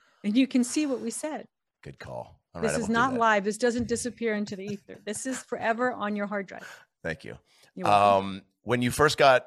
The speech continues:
Speaker 2: uh, rumblings of, like, "Hey, there's Oscar buzz around your performance for this," I,
Speaker 1: Mm-hmm.
Speaker 2: I can probably, uh, assume you're not taking any job for that. Is that even, d-, when you get the call, are you just like,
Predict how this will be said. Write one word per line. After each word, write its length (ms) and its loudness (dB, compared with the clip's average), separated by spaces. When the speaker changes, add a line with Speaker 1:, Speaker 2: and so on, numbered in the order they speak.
Speaker 2:
uh, 460 6
rumblings 580 -4
of, 220 -2
like, 480 0
"Hey, 360 2
there's 220 0
Oscar 340 2
buzz 440 -2
around 240 -2
your 80 -6
performance 480 -2
for 100 -12
this," 320 -8
I, 100 -2
Speaker 1:
Mm-hmm. 180 -2
Speaker 2:
I 40 -2
can 140 -6
probably, 580 4
uh, 260 4
assume 520 -4
you're 80 0
not 140 2
taking 280 -2
any 160 -2
job 460 2
for 360 0
that. 300 0
Is 120 -6
that 200 6
even, 480 -2
d-, 140 -18
when 180 -4
you 60 -2
get 120 0
the 60 -2
call, 380 8
are 60 6
you 80 -2
just 160 -6
like, 180 4